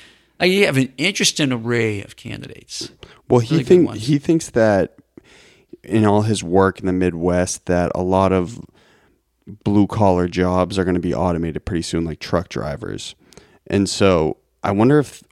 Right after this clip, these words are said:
Speaker 2: automation will come to, like, a city like Somerville kinda soon.
Speaker 1: I think automation is going to come.
Speaker 2: Like, will the buses be self-driving?
Speaker 1: I, eventually, I think they all will be. And, uh,
Speaker 2: Good, you're good to go.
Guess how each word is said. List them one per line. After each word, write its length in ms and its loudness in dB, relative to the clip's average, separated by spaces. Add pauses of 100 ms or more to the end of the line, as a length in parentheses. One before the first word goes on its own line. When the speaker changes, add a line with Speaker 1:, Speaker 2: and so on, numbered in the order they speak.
Speaker 2:
automation 600 2
will 100 0
come 340 -2
to, 160 -4
like, 280 -6
a 140 -12
city 240 -2
like 200 -8
Somerville 480 -4
kinda 300 -8
soon. 380 -10 (500)
Speaker 1:
I 40 -8
think 140 -2
automation 540 -2
is 120 -10
going 260 -8
to 60 -16
come. 360 -18 (180)
Speaker 2:
Like, 200 2
will 280 4
the 100 4
buses 400 2
be 140 -2
self-driving? 840 2 (600)
Speaker 1:
I, 120 -6
eventually, 400 -2
I 60 -4
think 180 -10
they 120 -6
all 220 -6
will 180 -12
be. 200 -16 (640)
And, 280 -10
uh, 340 -10 (1080)
Speaker 2:
Good, 160 -10
you're 120 -4
good 100 -2
to 60 -10
go. 180 -10